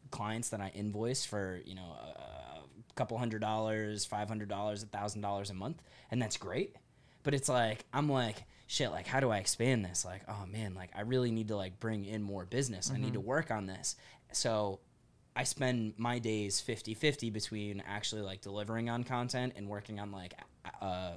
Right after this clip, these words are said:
Speaker 1: new client outreach.
Speaker 2: Client acquisition.
Speaker 1: Yeah, client acquisition. Um, but it's just, like, the amount of stress that, like,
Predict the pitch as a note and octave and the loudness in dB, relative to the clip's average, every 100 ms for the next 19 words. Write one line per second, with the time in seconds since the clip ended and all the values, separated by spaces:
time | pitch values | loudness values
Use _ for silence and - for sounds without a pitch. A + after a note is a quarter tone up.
0 | - G#2+ A2 - G#2 G2+ G2 G2 G#2+ D#3+ | -2 0 2 0 -2 -2 -4 -4 10 12
1 | D#3 D#3+ D#3 E3 E3+ - - - - - | 12 10 6 2 0 -4 -8 -12 -10 0
2 | A2+ F2+ A2+ G#2 F2+ G#2 G#2 F#2+ G2+ D#3 | 2 2 0 0 0 -4 -4 -4 -4 -4
3 | F3 - - - - A2 A2 G#2 G2 F2+ | -8 -18 -20 -20 -8 -2 0 0 0 -4
4 | F#2+ - - - - D3 C3 - C3+ - | -6 -14 -20 -20 -2 2 4 4 4 4
5 | A2 G2+ G2+ - _ - _ - - - | 4 2 -2 -10 _ -20 _ -20 -18 -10
6 | A2+ A2 A#2+ A#2 B2+ G#2 - A2+ A#2+ - | -4 2 4 6 4 2 0 2 2 2
7 | G#2 - F2+ | 0 -4 -8